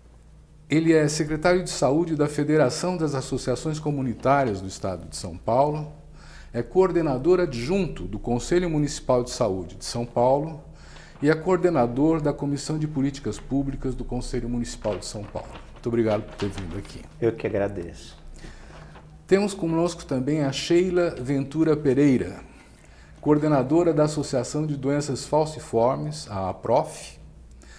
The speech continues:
Speaker 1: presidente do Fórum dos Portadores de Patologias do Estado de São Paulo e conselheira municipal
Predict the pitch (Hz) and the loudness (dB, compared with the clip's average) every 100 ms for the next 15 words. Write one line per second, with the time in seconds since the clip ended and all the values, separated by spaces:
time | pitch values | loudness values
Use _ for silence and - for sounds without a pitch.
0 | - - 151 151 139 180 202 156 135 - | -14 0 2 2 0 -2 -2 -4 -4 2
1 | 160 156 117 - 135 127 117 113 135 127 | 2 2 -2 -4 -6 -2 -2 -2 -2 -4
2 | 113 - 117 117 110 104 101 104 95 98 | -4 -4 -2 -2 -2 -4 -6 -6 -8 -8
3 | 101 95 92 - 92 - 98 135 165 - | -6 -6 -8 -12 -10 -2 2 2 0 -8
4 | - - - - - - - - 175 185 | -18 -20 -20 -20 -20 -16 -12 -2 -2 2
5 | 156 160 190 190 180 - 151 - 127 147 | 4 6 6 2 -2 -4 -2 6 8 8
6 | 160 | 6